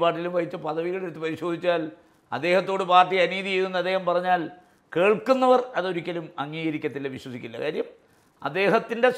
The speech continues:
സംഭാവന കേരള രാഷ്ട്രീയത്തിലുണ്ട്. വിദ്യാർത്ഥി യുവജന മേഖലയിലും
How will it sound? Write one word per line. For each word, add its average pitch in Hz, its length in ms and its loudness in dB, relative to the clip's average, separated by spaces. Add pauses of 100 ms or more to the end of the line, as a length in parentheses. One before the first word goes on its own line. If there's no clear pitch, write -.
സംഭാവന 202 540 6 (640)
കേരള 196 220 6 (100)
രാഷ്ട്രീയത്തിലുണ്ട്. 180 600 0 (200)
വിദ്യാർത്ഥി 175 500 2 (100)
യുവജന 165 340 2 (120)
മേഖലയിലും 170 560 -2